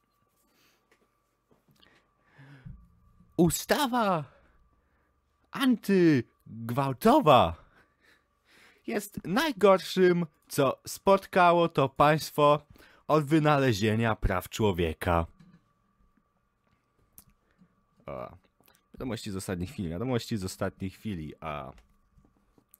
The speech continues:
Lewica to geje, Lewica to geje, kochani, każdy jest, każdy jest skurwiony na Lewicę teraz,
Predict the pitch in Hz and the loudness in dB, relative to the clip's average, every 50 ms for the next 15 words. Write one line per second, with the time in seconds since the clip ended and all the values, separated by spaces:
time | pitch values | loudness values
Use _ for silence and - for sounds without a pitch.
0 | _ _ - - - - - - - _ _ _ _ _ _ _ _ - _ _ | _ _ -18 -18 -18 -20 -20 -20 -20 _ _ _ _ _ _ _ _ -20 _ _
1 | _ _ _ _ _ _ _ _ _ _ _ _ _ _ _ _ _ _ _ _ | _ _ _ _ _ _ _ _ _ _ _ _ _ _ _ _ _ _ _ _
2 | _ - 165 143 120 107 - 120 110 - 127 110 123 143 143 135 131 123 120 113 | _ -6 -4 -4 -4 -4 -4 -6 -4 -2 -4 0 0 0 0 2 0 0 -2 -4
3 | 110 107 107 - - - 127 147 151 160 156 - 143 - 135 120 110 135 135 131 | -6 -8 -10 -12 -14 -10 -6 -6 -6 -6 -6 -10 -10 -10 -10 -6 -6 -4 -4 -4
4 | 117 - - 98 92 104 101 92 90 - - 110 113 110 110 113 110 - - - | -6 -8 -10 -12 -12 -10 -10 -10 -12 -10 -10 -10 -8 -6 -6 -6 -6 -6 -10 -18
5 | - - - - - - 110 110 107 110 110 107 107 104 - - - 117 107 101 | -18 -18 -18 -16 -6 -4 -4 -4 -2 0 2 2 2 0 -4 -6 -4 -4 -2 0
6 | 107 107 101 92 90 95 101 98 _ _ _ _ _ _ _ _ _ _ _ - | 0 0 0 0 0 -2 -2 -4 _ _ _ _ _ _ _ _ _ _ _ -20
7 | _ _ _ _ _ _ _ _ _ _ _ _ 85 85 87 85 85 82 - - | _ _ _ _ _ _ _ _ _ _ _ _ -14 -10 -10 -8 -8 -10 -12 -14
8 | - 90 90 90 90 90 - - 87 80 - - 80 76 80 85 85 - - | -10 -10 -10 -8 -10 -12 -12 -10 -12 -10 -8 -8 -6 -6 -6 -6 -8 -10 -16